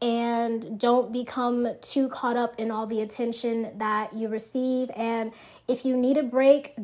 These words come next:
definitely take a break, but keep yourself in the public eye at the same time. Now, I have this idea that I feel like celebrities do a lot.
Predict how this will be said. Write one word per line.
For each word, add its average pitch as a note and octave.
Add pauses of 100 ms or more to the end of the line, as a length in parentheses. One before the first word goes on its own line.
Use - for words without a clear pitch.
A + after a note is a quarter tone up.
definitely C#4
take A#3+
a A#3+
break, A3+ (1080)
but B3+
keep C4
yourself B3
in A#3+
the A3+
public A#3
eye A3
at G#3+
the A3+
same G#3+ (180)
time. G#3+ (1040)
Now, A3+ (200)
I B3+
have F#4
this A4
idea A3+ (600)
that B3
I B3
feel D4+
like E4
celebrities B3+
do G#3+
a A#3
lot. G3